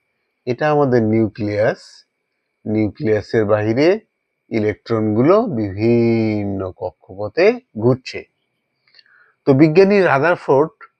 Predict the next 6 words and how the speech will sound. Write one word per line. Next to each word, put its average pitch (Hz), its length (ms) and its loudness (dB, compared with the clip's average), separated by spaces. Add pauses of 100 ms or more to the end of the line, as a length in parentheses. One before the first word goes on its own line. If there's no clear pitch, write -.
(1000)
কি 233 220 4
কি 220 240 4
আসলে 180 500 4
ব্যাখ্যা 131 360 -2
করতে 160 260 -4
পারেননি 113 680 -2